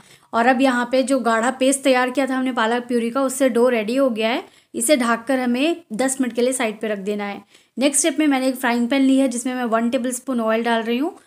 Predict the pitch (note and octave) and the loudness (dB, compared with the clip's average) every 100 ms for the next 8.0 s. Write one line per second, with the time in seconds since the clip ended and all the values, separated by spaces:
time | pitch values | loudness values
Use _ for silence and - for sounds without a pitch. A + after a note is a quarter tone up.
0 | _ A3 A#3+ C4+ B3+ B3 B3 A#3+ A#3 A#3 | _ -2 0 0 -2 -2 0 0 2 0
1 | B3 A#3+ A#3 A3+ A3+ A3 B3+ G4+ - _ | 0 0 0 0 0 -2 -6 -8 -10 _
2 | _ B3 D#4+ D#4+ D#4+ D4+ C#4 B3 B3 C#4 | _ -4 -2 0 0 0 0 0 0 0
3 | C4+ C4+ C4 B3 A3 G#3 G#3+ A3+ A#3 A#3+ | -2 -2 -4 -4 -4 -2 -4 0 0 2
4 | B3 B3 A#3+ A#3 A3+ D#4 F#4 - - A3+ | 0 0 0 -2 -2 -4 -6 -14 -8 -4
5 | A3+ C4 B3 D#4 C4 C4 C4+ C4+ B3 A#3 | 2 4 4 0 0 0 0 0 0 0
6 | C4+ C4+ A#3+ A#3 A3+ B3 A#3+ C4+ B3+ A#3 | 2 2 2 0 0 -2 -2 -2 -2 -2
7 | C4 B3+ A3 G#3+ A#3 A3 G#3+ G#3 G#3 | -2 -4 -4 -4 -2 -2 -2 -4 -8